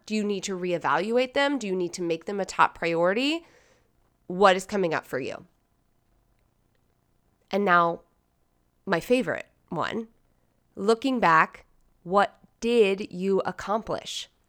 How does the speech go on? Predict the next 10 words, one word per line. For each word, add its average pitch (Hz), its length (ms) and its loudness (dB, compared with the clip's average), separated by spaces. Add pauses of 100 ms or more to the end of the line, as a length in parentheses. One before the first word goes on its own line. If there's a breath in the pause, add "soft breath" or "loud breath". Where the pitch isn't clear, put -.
Let's 262 240 2
celebrate 240 560 0
that. - 200 -2 (480)
Let's 208 240 -2
take 254 200 4
a 339 60 0
moment 262 440 4
to 240 100 -6
pause. - 680 4 (840)
And 226 340 4